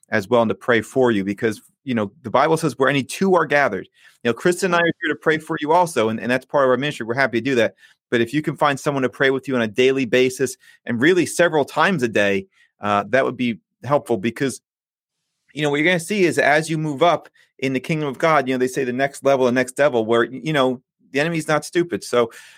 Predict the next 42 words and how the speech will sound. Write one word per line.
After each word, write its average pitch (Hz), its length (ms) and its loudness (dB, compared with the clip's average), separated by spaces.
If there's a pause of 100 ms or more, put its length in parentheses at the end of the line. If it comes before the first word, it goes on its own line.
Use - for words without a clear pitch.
(160)
um, 110 320 0
you 123 100 -2
know, 117 60 4
I 117 40 2
just - 180 -6
wanna, 131 320 2
I 127 80 4
just - 180 -6
wanna 143 140 4
impress 143 360 0
upon 120 300 0
you 117 100 2
guys 107 420 2
that 110 240 0 (460)
i-, - 120 -10
if 131 200 -4
you're, 123 100 -6
if 123 160 -4
you're 123 100 -4
gonna 143 160 2
be 147 120 4
dealing 139 260 -2
with 123 140 2
heavy 139 260 0
things 135 340 -2
like 107 220 0
this, 104 320 0 (400)
that 107 320 2
you 110 140 -6
really 117 240 2
have 117 200 2
to 110 80 -4
have 107 260 2
your, 104 180 -2
your 104 160 -6
full 117 280 0
armor 104 240 2
of 95 100 -4
God 101 240 2
on. 95 220 0 (480)
Uh, 104 400 2 (1500)
oh, 92 360 -8